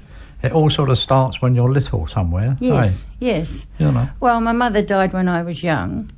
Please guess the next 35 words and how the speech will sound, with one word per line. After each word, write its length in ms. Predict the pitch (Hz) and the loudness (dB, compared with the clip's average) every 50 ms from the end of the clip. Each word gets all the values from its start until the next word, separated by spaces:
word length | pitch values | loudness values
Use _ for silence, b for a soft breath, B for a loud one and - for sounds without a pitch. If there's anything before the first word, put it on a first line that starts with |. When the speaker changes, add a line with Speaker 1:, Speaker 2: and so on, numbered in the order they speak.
| - B B B B B B B B B B B B B | -20 B B B B B B B B B B B B B
Speaker 2:
And 640 | - 196 196 196 196 190 190 190 185 180 175 180 - - - - | -4 -2 0 0 0 0 0 2 2 0 0 -2 -4 -8 -8 -6
what 240 | - 208 226 226 - | -2 -2 0 0 0
I 160 | - 196 190 | 0 0 0
didn't 340 | 170 202 196 170 185 180 180 | 0 0 0 0 0 0 0
know 300 | 185 180 165 165 175 170 | 2 2 2 2 2 2
was 180 | 170 180 180 202 | 0 0 0 0
when 160 | 208 208 208 | 0 2 2
you 120 | 202 190 185 | 2 2 2
went 240 | 185 175 170 - - | 0 0 -2 -2 -2
to 100 | 190 180 | 0 0
eat 140 | 175 170 | 0 2
loads 260 | 190 190 175 170 165 180 | 2 2 2 2 0 -4
of 100 | 147 - | -4 -4
sandwiches 680 | - 196 185 180 180 175 160 151 - 156 156 160 175 | -2 0 2 2 2 2 0 0 0 -2 -2 -2 -2
at 100 | 170 - | -4 -2
people's 400 | - 180 175 165 - - 165 156 | 0 0 0 0 -2 -4 -4 -2
houses 560 | - 180 175 165 170 180 160 - 123 147 165 | 0 0 2 2 0 0 -2 -2 -4 -4 -4
and 140 | 180 170 180 | -4 -2 -2
there 100 | 180 175 | 0 0
was 160 | 170 170 - | 0 0 -2
a 40 | 180 | -2
nice 300 | 175 180 175 170 170 - | -2 0 0 0 -2 -2
little 220 | 175 151 - 151 147 | -2 -2 -2 -2 -2
box 400 | 147 - 165 151 156 - - - | 0 0 0 0 -2 -4 -6 -4
sitting 240 | 185 170 - 165 | -4 -2 0 2
in 200 | 170 170 170 160 | 2 2 2 0
the 60 | 143 131 | 0 -2
corner, 520 | - - - 214 202 190 175 147 156 160 | -4 -2 0 0 0 0 0 0 2 2
I 160 | 165 180 185 | 2 2 0
thought 320 | - - - 175 160 160 180 | 0 0 0 0 0 0 0
everyone 420 | 175 160 170 175 175 170 165 160 | 0 0 0 0 0 0 2 0
was 140 | 165 165 - | 0 -2 -2
having 280 | 185 170 156 170 160 | -2 -2 0 0 0
a 40 | 151 | -2
shindig. 680 | 143 - - 226 226 208 196 156 147 143 143 - - | -2 -2 -2 -2 -2 0 0 0 0 0 -2 -4 -6